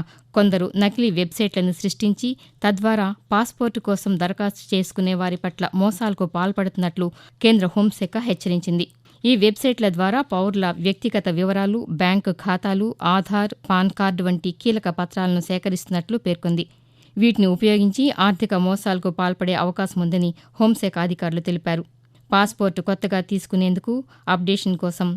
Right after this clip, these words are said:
ఆన్‌లైన్లో దరఖాస్తు సమయంలో సదరు వెబ్‌సైట్‌ను క్షుణ్ణంగా పరిశీలించుకోవాలని సూచించింది. అధికారిక వెబ్‌సైట్ తరహాలోనే కొద్దిపాటి అక్షరాల మార్పుతో ఈ వెబ్‌సైట్‌ను రూ-, మోసపూరితంగా రూపొందిస్తున్నట్లు పేర్కొంది.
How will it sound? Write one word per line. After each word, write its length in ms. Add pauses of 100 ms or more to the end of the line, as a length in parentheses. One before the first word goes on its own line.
(160)
ఆన్‌లైన్లో 440
దరఖాస్తు 480
సమయంలో 500
సదరు 400
వెబ్‌సైట్‌ను 600
క్షుణ్ణంగా 480
పరిశీలించుకోవాలని 1120
సూచించింది. 600 (400)
అధికారిక 480 (120)
వెబ్‌సైట్ 400
తరహాలోనే 540 (320)
కొద్దిపాటి 520 (120)
అక్షరాల 360
మార్పుతో 520 (320)
ఈ 120
వెబ్‌సైట్‌ను 560
రూ-, 180 (180)
మోసపూరితంగా 760
రూపొందిస్తున్నట్లు 760
పేర్కొంది. 460